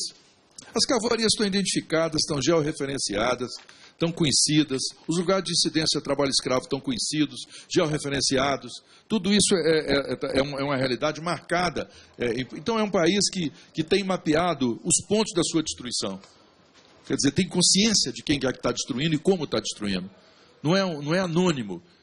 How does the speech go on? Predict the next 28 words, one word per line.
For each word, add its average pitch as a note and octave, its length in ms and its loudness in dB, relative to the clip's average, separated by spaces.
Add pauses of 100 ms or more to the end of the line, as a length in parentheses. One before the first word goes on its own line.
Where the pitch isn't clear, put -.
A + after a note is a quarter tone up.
(140)
Quem G3+ 180 2
desmata D3+ 540 -2
não E3 80 0
é E3+ 40 2
anônimo C#3+ 440 -4
nesse A2 200 -2
país. G#2 380 -2
Tem-se F3+ 260 0
a D#3 60 0
lista D3 320 0
dos - 240 -14
matadores, A2 480 -2 (300)
tem-se F3 240 4
a D#3 40 2
lista E3 380 2
de A#2+ 100 -10
quem C#3+ 140 -2
pratica B2+ 420 -4
trabalho A#2 280 -2
escravo, G#2+ 400 -2 (240)
tem-se F3+ 240 4
a E3 40 4
lista E3+ 380 0
de D3 100 -4
onde C#3+ 120 -6
estão C#3 180 -4
as C3 100 0
carvoarias. B2 560 0